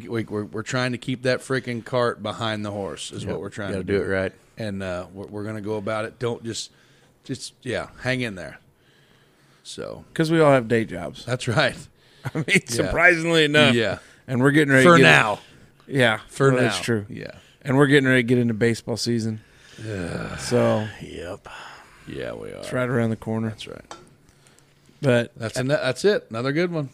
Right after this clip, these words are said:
Speaker 3: Final thoughts?
Speaker 1: Keep on keeping on.
Speaker 3: Yeah.
Speaker 1: Uh, so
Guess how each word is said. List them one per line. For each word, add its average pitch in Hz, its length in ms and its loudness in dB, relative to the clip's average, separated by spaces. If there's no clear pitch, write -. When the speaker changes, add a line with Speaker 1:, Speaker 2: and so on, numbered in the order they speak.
Speaker 3:
Final 143 300 8
thoughts? 170 520 4
Speaker 1:
Keep 139 220 -2
on 151 180 6
keeping 156 360 -2
on. 113 260 -4
Speaker 3:
Yeah. 123 160 -2
Speaker 1:
Uh, 107 340 -2
so 131 540 2